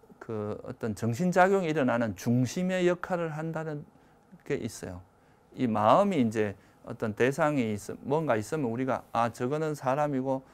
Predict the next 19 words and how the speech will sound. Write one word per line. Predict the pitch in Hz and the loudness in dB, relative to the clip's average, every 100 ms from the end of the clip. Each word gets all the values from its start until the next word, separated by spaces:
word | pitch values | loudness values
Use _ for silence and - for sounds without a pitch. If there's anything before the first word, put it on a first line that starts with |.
| - - | -8 -2
여자고 | 123 151 143 139 139 139 - _ | 0 0 0 -2 -4 -8 -20 _
뭐 | - 127 | -8 -6
카메라고" | - - 131 143 139 139 135 | -6 -4 -2 -2 -2 -4 -4
뭐 | - | -6
이렇게 | - 165 139 | -4 -4 -4
분별을 | - 220 233 143 101 | 2 6 8 6 4
하잖아요. | 104 131 135 110 143 - _ _ _ | -2 -2 -2 -4 -6 -14 _ _ _
그런 | - 180 156 | -4 0 0
분별 | 208 226 208 156 | 2 6 6 6
작용을 | 147 160 160 135 | 4 4 2 2
하는 | 127 143 131 | 2 -2 -4
중심 | - 113 120 170 180 | -2 0 0 -2 -2
역할을 | 185 185 185 170 | -2 -2 -4 -4
하는 | 170 160 | -6 -6
게 | 110 | -6
마음입니다. | 101 95 95 98 - - - _ _ _ _ _ _ _ _ _ | -6 -8 -8 -10 -14 -18 -20 _ _ _ _ _ _ _ _ _
그래서 | - 104 110 | -12 -8 -4
이 | 107 | -2
마음을 | 101 104 127 151 127 120 | 0 2 2 2 0 -2